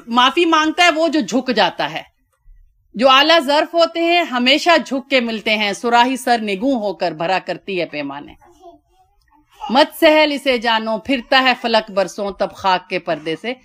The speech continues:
انسان نکلتے ہیں۔ تو انسان بنانا، بچے کی اچھی تربیت کرنا۔ آج مائیں رو رہی ہیں، ہم سب پریشان ہیں۔ لڑکیوں کی تربیت پہ بہت توجہ ہے،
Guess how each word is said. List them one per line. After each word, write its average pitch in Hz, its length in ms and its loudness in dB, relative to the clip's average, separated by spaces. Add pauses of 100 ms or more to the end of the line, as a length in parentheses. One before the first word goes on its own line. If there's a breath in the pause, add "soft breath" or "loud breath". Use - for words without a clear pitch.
(140)
انسان 165 520 -4
نکلتے 143 440 -12
ہیں۔ 143 140 -14 (380 soft breath)
تو 247 160 -2
انسان 262 500 2
بنانا، 170 560 -2
بچے 208 360 -4
کی 247 140 -6
اچھی 240 240 -6
تربیت 220 480 -4
کرنا۔ 170 280 -4 (300 loud breath)
آج 285 340 4
مائیں 269 320 2
رو 277 240 0
رہی 320 160 -2
ہیں، 294 80 -2
ہم 302 100 0
سب 381 240 0
پریشان 277 480 0
ہیں۔ 233 220 0 (360 loud breath)
لڑکیوں 277 560 2
کی 392 80 0
تربیت 294 460 2
پہ 285 80 0
بہت 226 280 -4
توجہ 180 420 -2
ہے، 156 240 -2